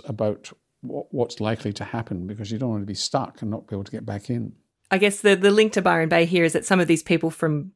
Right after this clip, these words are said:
Speaker 2: Queensland, from the Gold Coast and Brisbane, had travelled to Byron, and that's why that's sort of being linked with this Queensland outbreak. Uh, and then we've got someone else who's asking about,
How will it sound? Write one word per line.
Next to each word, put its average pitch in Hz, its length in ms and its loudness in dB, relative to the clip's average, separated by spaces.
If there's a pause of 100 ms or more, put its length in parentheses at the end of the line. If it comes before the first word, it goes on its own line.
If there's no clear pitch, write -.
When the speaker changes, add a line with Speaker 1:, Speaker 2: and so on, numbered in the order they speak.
(120)
Speaker 2:
Queensland, 156 640 0
from 160 220 2
the 147 100 0
Gold 165 200 4
Coast 170 260 0
and 156 80 -4
Brisbane, 147 260 0
had 147 160 -4
travelled 156 400 2
to 170 220 8
Byron, 180 440 0 (360)
and 160 180 0
that's - 220 -4
why 175 160 2
that's 170 260 -4
sort 190 140 2
of 185 180 -4
being 190 200 6
linked 180 460 0
with 175 220 2
this 165 300 0
Queensland 160 500 0
outbreak. 147 580 -2 (380)
Uh, 262 300 4
and 294 160 4
then 311 160 2
we've 320 100 -2
got 330 140 0
someone 427 260 0
else 240 280 0
who's 254 180 0
asking 226 480 2
about, 196 460 2